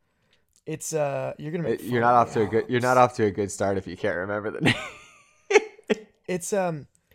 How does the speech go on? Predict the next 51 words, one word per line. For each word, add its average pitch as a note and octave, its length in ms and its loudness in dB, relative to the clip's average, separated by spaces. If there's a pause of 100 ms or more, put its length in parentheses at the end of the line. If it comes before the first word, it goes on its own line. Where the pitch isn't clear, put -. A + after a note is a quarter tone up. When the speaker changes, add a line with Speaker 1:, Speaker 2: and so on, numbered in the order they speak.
(120)
Speaker 1:
it's F3 240 -10
like G#3 220 -6
the, D#3 380 -2
the, D#3+ 140 -2
li-, C#3+ 260 -8
this, - 460 -12
uh, A#1+ 560 -12 (120)
tidying - 800 -16
up. - 260 -20 (880)
It's E3 240 -12
a, F3+ 200 -4 (420)
it's F3 280 -16
whatever. D3+ 360 -10
It's D#3 220 -12
a, D#3 160 -6 (1200)
Speaker 2:
So - 180 -4
it A2 40 2
Speaker 1:
it's G#2 40 2
the G#2 60 4
Speaker 2:
obviously G#2 360 0
hasn't G2+ 300 -2
s-, F#3+ 60 -6
Speaker 1:
life-changing G3 300 -2
Speaker 2:
it A2+ 60 0
Speaker 1:
ma-, A#2+ 60 2
Speaker 2:
hasn't A2+ 200 0
Speaker 1:
the D#3+ 40 0
l- D3 40 -2
Speaker 2:
stuck C3+ 360 -4
with F#2+ 160 -6
you. D2+ 220 -6 (680)
Speaker 1:
No, A#3 200 -4
no, G3+ 80 -4
no, C3+ 160 -6
but D#3 160 -2
I F3+ 60 -4
can F#3 120 -6
explain E3 300 -2
it. - 100 -14
The D3 80 -6
life-changing E3+ 640 -4
magic C3+ 320 -6
of B2 100 -12
tidying C#3 380 -12
up. - 160 -18
I E3+ 80 -6
don't E3+ 80 -6
know D#3+ 80 -8
what - 100 -12
it's - 80 -18
called. - 300 -18